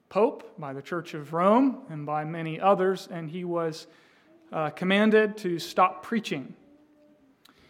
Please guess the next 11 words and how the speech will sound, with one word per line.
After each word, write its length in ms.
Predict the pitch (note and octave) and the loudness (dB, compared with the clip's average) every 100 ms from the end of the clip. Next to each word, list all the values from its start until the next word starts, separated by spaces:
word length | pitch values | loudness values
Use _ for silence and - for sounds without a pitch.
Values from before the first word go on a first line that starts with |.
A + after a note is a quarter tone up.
| _ - | _ -4
And 240 | F#3+ F#3+ - | -2 0 0
in 100 | D#4 | 2
response 580 | C#4 - C4 D4+ D#4 - | 2 2 6 8 6 2
to 100 | G#3 | 2
that, 320 | F3 E3+ G3+ | 4 2 2
Martin 260 | G3 A3+ | 0 2
Luther 240 | G3 F#3 F#3 | -2 -2 -2
wrote 280 | E3+ E3+ - | -2 -2 -4
three 220 | G3+ F3 | -6 -4
books, 520 | D#3 G3+ G#3+ G#3+ - | 2 4 4 -4 -8
or, 280 | D3+ C#3 | -8 -8